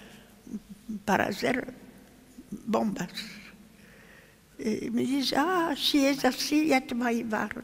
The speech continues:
también en el bloque", porque era una fábrica que marchaba veinticuatro horas, las veinticuatro. Había la noche y otro grupo el día.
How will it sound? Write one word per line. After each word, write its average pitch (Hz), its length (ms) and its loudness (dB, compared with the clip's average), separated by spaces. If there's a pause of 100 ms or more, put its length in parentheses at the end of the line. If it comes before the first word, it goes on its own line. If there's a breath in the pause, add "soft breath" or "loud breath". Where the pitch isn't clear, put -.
también 214 480 2
en 202 160 0
el 190 100 2
bloque", 214 540 0 (580 loud breath)
porque 233 360 0
era 269 260 2 (100)
una 233 180 0
fábrica 220 540 -4 (720 loud breath)
que 220 240 2 (200)
marchaba - 420 -2 (240)
veinticuatro 247 800 2
horas, 160 400 -4
las - 100 -8
veinticuatro. - 800 -6 (480 loud breath)
Había 233 480 0 (320)
la 196 160 2
noche 240 500 -2 (520 loud breath)
y 220 120 -2
otro 233 320 -2
grupo 226 480 -4 (240)
el 226 160 -4
día. - 300 -4